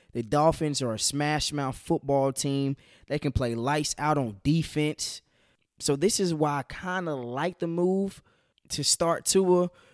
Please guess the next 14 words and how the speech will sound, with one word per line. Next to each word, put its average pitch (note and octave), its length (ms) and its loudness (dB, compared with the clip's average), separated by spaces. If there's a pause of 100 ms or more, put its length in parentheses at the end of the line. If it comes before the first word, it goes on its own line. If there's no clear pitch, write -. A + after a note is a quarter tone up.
(120)
because C#3+ 300 4
one, F3 240 2
they're C#3 120 0
five D3 380 0
hundred, C3+ 400 -4
three D3 240 0
and C#3 140 -4
three. B2 400 -2 (360)
They B2+ 120 -2
have F3 240 0
a C#3 80 4
bye D#3 360 0
this D#3 300 2
week, B2 460 -6